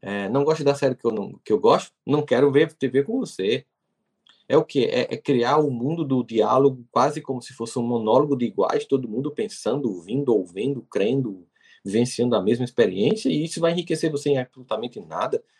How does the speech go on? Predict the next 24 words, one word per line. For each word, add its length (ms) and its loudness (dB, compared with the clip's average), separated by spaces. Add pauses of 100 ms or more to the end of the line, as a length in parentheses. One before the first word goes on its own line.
(380)
Isso 160 -6
vai 140 4
impedir 420 4
a 80 2
possibilidade 540 -2
de 80 -4
qualquer 340 2
relacionamento, 760 0
porque 320 -2
não 180 0
existe 260 -10
pessoas 360 -6
cem 160 -8
por 60 -16
cento 200 -6
iguais 240 0
a 60 -4
você, 320 -6
e 60 -4
se 120 -14
existisse, 480 -10 (180)
seria 220 -2
um 60 -10 (100)
tédio. 340 -4